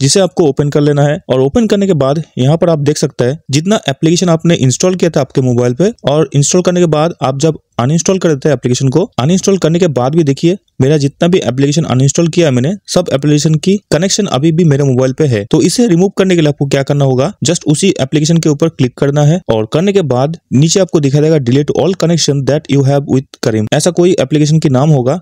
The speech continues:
तो ये जो मेरा एप्लीकेशन है उसका नाम है करीम, तो just उसको क्लिक करना है। करने के बाद यहाँ पर आपको कन्फर्म का बटन दिखाई देगा, just कन्फर्म बटन पर आपको क्लिक कर देना है।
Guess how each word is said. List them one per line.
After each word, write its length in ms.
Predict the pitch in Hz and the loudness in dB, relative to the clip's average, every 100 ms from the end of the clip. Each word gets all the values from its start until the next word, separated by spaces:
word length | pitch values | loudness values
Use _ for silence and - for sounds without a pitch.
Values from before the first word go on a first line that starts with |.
| - | 0
तो 120 | 143 | 0
ये 180 | 139 156 | 2 2
जो 100 | 160 | 2
मेरा 220 | 156 156 | 2 2
एप्लीकेशन 340 | 139 139 143 151 | 0 0 0 0
है 40 | |
उसका 160 | 135 139 | 0 0
नाम 140 | 135 | 0
है 60 | 131 | 0
करीम, 240 | 127 139 214 | 0 -2 0
तो 100 | 139 | -2
just 260 | 123 170 - | 0 -2 -2
उसको 220 | - - | -4 -2
क्लिक 280 | 160 160 160 | -2 -2 -2
करना 240 | 175 165 165 | -2 2 2
है। 160 | 180 - - | 0 -2 -4
करने 180 | 170 196 | 0 0
के 60 | |
बाद 280 | 143 127 160 - - - | 0 -2 -2 -8 -12 -2
यहाँ 200 | 131 160 | 0 2
पर 100 | 165 | 0
आपको 160 | 151 | -2
कन्फर्म 360 | 151 127 127 147 | -2 -2 0 -2
का 100 | 143 | -2
बटन 260 | 131 120 135 | -2 0 0
दिखाई 200 | 139 147 | 0 0
देगा, 240 | 139 170 226 _ - | 0 -2 -4 _ -4
just 140 | 160 | -4
कन्फर्म 340 | - 147 151 139 | -2 -2 0 0
बटन 220 | 123 135 | -2 0
पर 100 | 165 | 0
आपको 180 | 151 220 | 0 -2
क्लिक 260 | - 151 - | 0 -2 0
कर 120 | 117 | -2
देना 200 | 110 | 0
है। 100 | 110 | -2